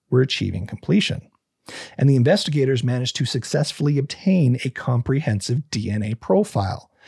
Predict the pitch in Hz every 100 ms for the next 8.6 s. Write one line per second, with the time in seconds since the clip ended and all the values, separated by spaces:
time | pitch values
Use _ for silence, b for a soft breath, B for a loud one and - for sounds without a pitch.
0 | B B - 131 123 110 98 131 127 -
1 | - 160 175 147 139 - 135 185 233 -
2 | 240 247 254 190 147 120 117 110 143 -
3 | b b b b - 170 156 165 143 147
4 | - 135 135 127 113 120 143 113 127 -
5 | _ _ _ - 107 - 131 147 170 180
6 | 180 - _ _ _ - 143 123 131 135
7 | 110 104 - _ 120 113 107 113 - 165
8 | - - - - -